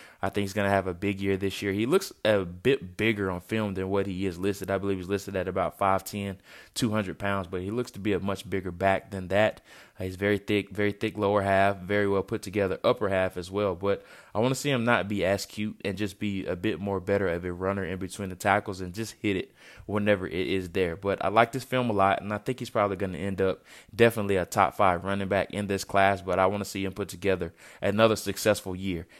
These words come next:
in two thousand nineteen. Moving to the other side of the country, and the next prospect that I wanna talk about is Tee Higgins, the wide receiver from Clemson. And yes, I know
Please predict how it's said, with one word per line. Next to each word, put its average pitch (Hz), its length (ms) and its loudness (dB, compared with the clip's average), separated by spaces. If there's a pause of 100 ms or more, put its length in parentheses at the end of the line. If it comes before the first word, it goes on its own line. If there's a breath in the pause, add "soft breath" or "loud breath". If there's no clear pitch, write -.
(120)
in 98 120 -8
two - 120 -6
thousand 90 360 2
nineteen. 78 180 -6 (680)
Moving 160 220 2
to 156 120 -2
the 127 120 4
other 123 240 4
side 113 320 4
of 101 80 0
the 95 80 -4
country, 104 480 -6
and 95 140 -10
the 95 60 -10
next 113 260 -4
prospect 101 540 0
that 98 120 -2
I 92 100 2
wanna 95 220 -4
talk 107 320 0
about 95 300 -6
is 92 140 -10
Tee 185 200 0
Higgins, 117 480 -2 (420 soft breath)
the 107 80 -4
wide 107 180 6
receiver 101 400 -4
from 92 240 -12
Clemson. 90 440 -10
And 90 160 -10
yes, 123 320 4
I 104 160 0
know 95 300 0